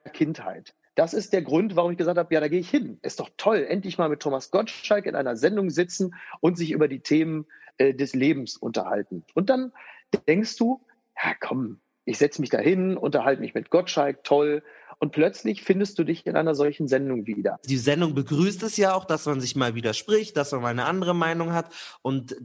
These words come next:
Speaker 2: das
Speaker 1: Klar.
Speaker 2: ist keine gute Ausrede, weil du hättest ja genau den Raum gehabt, um jetzt zu brillieren und mal, äh, wie eine anderen Standpunkt
Speaker 1: Völlig.
Speaker 2: zu vertreten.
Speaker 1: Total. Das ist ja, genau, das ist ja auch die Kritik, die ich an mich selber richte. Die Gelegenheit war ja da. Nur weil man Leute ausreden lässt, heißt es ja nicht, dass man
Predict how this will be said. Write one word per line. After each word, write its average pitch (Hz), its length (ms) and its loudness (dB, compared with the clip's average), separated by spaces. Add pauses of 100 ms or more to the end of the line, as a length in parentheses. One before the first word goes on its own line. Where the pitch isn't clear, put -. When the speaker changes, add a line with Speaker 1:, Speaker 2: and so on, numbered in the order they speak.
(100)
Speaker 2:
das - 60 -12
Speaker 1:
Klar. 165 320 2
Speaker 2:
ist - 200 -20
keine 202 220 2
gute - 220 -2
Ausrede, 151 420 0
weil 131 160 2
du 135 80 0
hättest 156 300 -2
ja 156 80 2
genau 156 340 2
den 196 140 -6
Raum 170 300 0
gehabt, 151 300 -2
um 147 140 0
jetzt - 360 -2
zu 190 180 -2
brillieren 175 420 2
und 175 140 -4
mal, 160 320 2
äh, 151 240 2
wie 156 140 -6
eine 147 160 -2
anderen 143 500 -2
Standpunkt 175 340 2
Speaker 1:
Völlig. 226 220 0
Speaker 2:
zu - 60 -20
vertreten. 104 600 -4
Speaker 1:
Total. 214 580 0
Das 156 200 2
ist 214 160 0
ja, 208 160 4
genau, 180 480 0
das 151 320 0
ist 175 140 -2
ja 180 80 4
auch 156 80 2
die 165 140 -4
Kritik, 151 380 -2
die 147 220 2
ich - 200 -12
an 139 120 -4
mich 135 180 -4
selber 139 320 4
richte. 131 400 0 (380)
Die 151 80 4
Gelegenheit 147 460 2
war 135 80 4
ja 127 160 4
da. 135 340 2 (200)
Nur 170 200 4
weil 165 120 2
man 147 160 0
Leute 143 360 -2
ausreden 139 600 0
lässt, 139 320 -2
heißt 165 220 2
es 175 100 -6
ja 151 120 2
nicht, 170 240 -4
dass 165 140 -2
man 147 280 -2